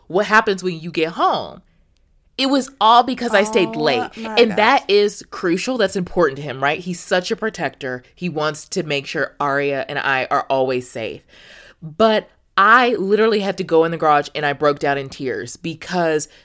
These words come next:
Speaker 1: my adrenaline was ri-, racing. My heart was racing. <coughs> Um, I was sweating. My hands were shaking. Oh my gosh, don't die. Drink some water.
Speaker 2: I'm about to.
Speaker 1: <laughs> Are you stressed for my story?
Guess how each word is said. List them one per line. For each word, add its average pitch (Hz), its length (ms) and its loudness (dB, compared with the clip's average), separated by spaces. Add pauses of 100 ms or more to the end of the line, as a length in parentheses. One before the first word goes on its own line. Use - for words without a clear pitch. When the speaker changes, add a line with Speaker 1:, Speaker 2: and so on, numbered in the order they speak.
(160)
Speaker 1:
my 170 160 -2
adrenaline 170 680 -2
was 208 200 -2
ri-, 180 400 0
racing. 180 460 0 (120)
My 143 140 2
heart 208 440 2
was 196 240 -2
racing. 160 840 -2
<coughs> 262 640 0 (200)
Um, 143 720 0 (460)
I 202 220 6
was 175 180 -2
sweating. 208 760 0 (100)
My 156 220 -6
hands 233 380 -4
were 254 120 -4
shaking. 214 560 -4
Oh 185 100 -6
my 240 140 -6
gosh, 240 240 -6
don't 214 300 -6
die. 214 320 -4
Drink 220 260 -10
some 277 180 -8
water. 240 440 -4
Speaker 2:
I'm 165 60 -10
about 175 280 -16
to. 180 180 -16 (180)
Speaker 1:
<laughs> 480 240 4 (1200)
Are 226 60 -2
you 254 140 2
stressed 294 380 2
for 370 60 -8
my 330 180 0
story? 269 640 0